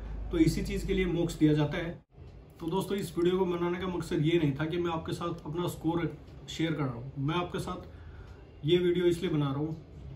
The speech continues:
क्योंकि भाई, काफ़ी ज़्यादा दोस्तों का background हिंदी का होता है या जिनकी English बिल्कुल normal होती है या below average होती है,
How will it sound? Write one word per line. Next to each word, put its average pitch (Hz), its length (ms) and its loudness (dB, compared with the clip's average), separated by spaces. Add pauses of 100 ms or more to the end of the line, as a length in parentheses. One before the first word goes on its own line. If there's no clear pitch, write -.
क्योंकि 165 240 -2
भाई, 156 140 4 (200)
काफ़ी 165 280 0
ज़्यादा 165 500 -4
दोस्तों 170 340 -2
का 175 100 -2
background 151 460 0
हिंदी 151 260 4
का 160 80 0
होता 135 260 0
है 135 180 -2 (460)
या 165 360 2
जिनकी 160 260 4
English 160 280 4
बिल्कुल 160 260 4
normal 151 380 4
होती 147 220 0
है 160 60 4
या 160 80 2
below 147 260 2
average 156 260 2
होती 139 240 0
है, 151 200 -4